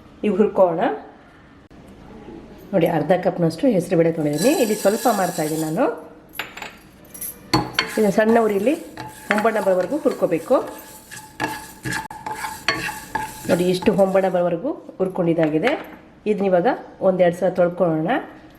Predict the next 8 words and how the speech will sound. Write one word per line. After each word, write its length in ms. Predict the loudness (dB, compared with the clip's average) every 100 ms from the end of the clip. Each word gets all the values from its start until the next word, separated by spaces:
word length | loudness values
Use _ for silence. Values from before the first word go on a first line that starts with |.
| -20 -8 0
ಅರ್ಧ 120 | 2 2 2
ಕಪ್ 120 | 0 2
ಬಳಸಿದ್ವಲ್ವ, 460 | 0 0 2 2 2
ಒಂದು 160 | 2 0 -2
ಕಪ್ 160 | -2 -2
ನೀರು 160 | 0 0
ಹಾಕ್ಬಿಟ್ಟು 360 | -2 -2 2 2
ಇದನ್ನ 180 | 2 2